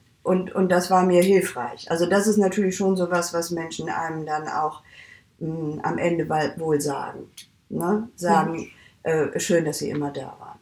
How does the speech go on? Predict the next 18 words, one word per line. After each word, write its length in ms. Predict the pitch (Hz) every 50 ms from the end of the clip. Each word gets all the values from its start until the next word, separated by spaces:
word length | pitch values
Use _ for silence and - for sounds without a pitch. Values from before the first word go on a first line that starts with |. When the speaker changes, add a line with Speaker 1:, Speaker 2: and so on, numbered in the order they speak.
| _ _ _ _ _ _
Speaker 1:
Oder 220 | 175 165 170 165
„Danke 300 | 160 160 151 151 143 -
fürs 320 | - - - 143 135 - -
Speaker 2:
Ja. 60 | -
Speaker 1:
Gespräch“ 520 | 202 - - 135 135 123 - - - -
oder 180 | - - - -
so. 120 | - 139
Das 200 | 147 156 165 156 151
ist 140 | 151 - 151
wohl. 120 | 147 -
Aber 280 | - 151 180 - - 185
ob 120 | 185 -
sie 180 | - 180 175 175
dann 380 | 175 165 160 160 156 156 - _ _ _ _ _ _ _ _ _
damit 540 | - - 170 180 185 185 175 151 - -
noch 180 | - 143 139 -
mehr 340 | 156 175 214 240 214 180 -
verbinden, 840 | - - 139 139 - - 139 143 147 143 - - 131 135 - -